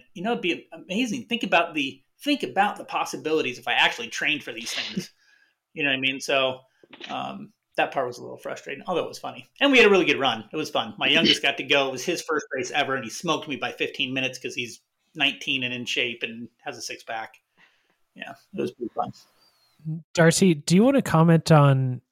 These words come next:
Speaker 2: how to build consistency? I think this is one of, one of the things that we deal with a lot that's asked of us a lot. Um, and maybe it's something that we're the least trained for. Um, you know, a lot of times is,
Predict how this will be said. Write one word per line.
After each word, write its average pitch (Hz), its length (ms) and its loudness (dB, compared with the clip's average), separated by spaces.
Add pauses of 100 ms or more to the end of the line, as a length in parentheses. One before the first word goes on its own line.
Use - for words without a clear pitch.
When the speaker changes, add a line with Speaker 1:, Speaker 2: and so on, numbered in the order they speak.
(120)
Speaker 2:
how - 360 -2
to 147 100 4
build 135 460 2
consistency? 147 760 2
I 147 80 8
think 170 220 2
this 175 180 4
is 170 160 2
one 139 220 8
of, 135 420 6 (920)
one 156 280 6
of 214 140 4
the 185 100 0
things 160 340 4
that 135 180 6
we 139 560 4 (200)
deal 143 220 8
with 139 160 6
a 139 60 6
lot 120 400 6 (140)
that's 127 360 4
asked 135 300 4
of 131 100 4
us 131 160 2
a 139 60 2
lot. 123 400 2 (120)
Um, 127 360 0 (100)
and 151 160 4
maybe 202 300 4
it's - 120 0
something 160 340 2
that 139 140 6
we're 139 140 6
the 123 140 2
least 123 340 0
trained 123 320 0
for. 110 380 -6 (220)
Um, 127 420 2
you 147 180 6
know, 135 160 8
a - 20 8
lot 131 240 8
of 123 80 2
times 123 420 2
is, - 300 -4